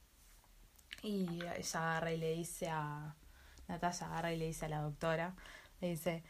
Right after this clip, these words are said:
dice, eh, "Hacer que es muy importante",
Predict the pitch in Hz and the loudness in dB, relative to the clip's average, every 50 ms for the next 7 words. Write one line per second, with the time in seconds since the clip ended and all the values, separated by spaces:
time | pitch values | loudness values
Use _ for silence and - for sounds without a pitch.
0 | - - - - - - - 190 196 196 185 180 180 180 180 185 185 190 - 196 | -18 -20 -20 -20 -20 -8 -4 2 4 4 4 4 2 0 -2 -4 -4 -2 4 6
1 | 190 185 180 170 165 165 165 165 170 165 165 - - - - - - - - - | 8 8 8 6 4 0 0 0 -2 -2 -4 -6 -10 -18 -20 -20 -20 -20 -20 -20
2 | - - - - - - - - - - - - - - - - - - - - | -20 -20 -20 -20 -20 -20 -20 -20 -20 -20 -20 -20 -20 -20 -20 -20 -20 -20 -20 -20
3 | - - - - - - - - - - - 220 226 - - 226 226 226 226 226 | -20 -20 -20 -20 -20 -20 -20 -20 -16 4 4 4 4 8 10 10 10 8 6 4
4 | - 233 214 214 196 - - - 208 202 208 208 214 214 202 190 190 185 185 - | 6 6 6 6 4 0 -2 -2 0 2 2 4 4 4 8 8 8 8 8 8
5 | - 185 180 185 185 190 180 185 | 10 10 10 10 8 4 2 2